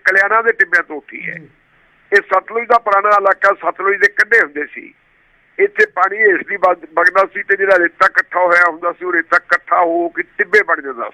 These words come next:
Speaker 1: ਸੀ।
Speaker 2: ਜੀ।
Speaker 1: ਔਰ ਜੇ ਅਸੀਂ ਇਹਨੂੰ ਦੇਖੀਏ, ਸਾਡੇ ਮਾਲਵਾ ਖਿੱਤੇ ਚੋਂ ਲੈ ਕੇ ਪਰੇ ਰਾਜਸਥਾਨ ਤੱਕ ਜਿਹੜਾ ਟਿੱਬਿਆਂ ਦਾ ਖੇਤਰ ਜਾਂਦਾ, ਇਹ ਸਾਰਾ ਉਹ ਹੈ।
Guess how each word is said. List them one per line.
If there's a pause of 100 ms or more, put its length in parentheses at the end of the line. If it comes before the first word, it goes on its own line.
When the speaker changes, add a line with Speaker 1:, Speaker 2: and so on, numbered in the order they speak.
Speaker 1:
ਸੀ।
Speaker 2:
ਜੀ। (440)
Speaker 1:
ਔਰ
ਜੇ
ਅਸੀਂ
ਇਹਨੂੰ
ਦੇਖੀਏ, (120)
ਸਾਡੇ
ਮਾਲਵਾ (100)
ਖਿੱਤੇ
ਚੋਂ
ਲੈ
ਕੇ (100)
ਪਰੇ
ਰਾਜਸਥਾਨ
ਤੱਕ
ਜਿਹੜਾ (120)
ਟਿੱਬਿਆਂ
ਦਾ
ਖੇਤਰ
ਜਾਂਦਾ,
ਇਹ
ਸਾਰਾ (100)
ਉਹ
ਹੈ।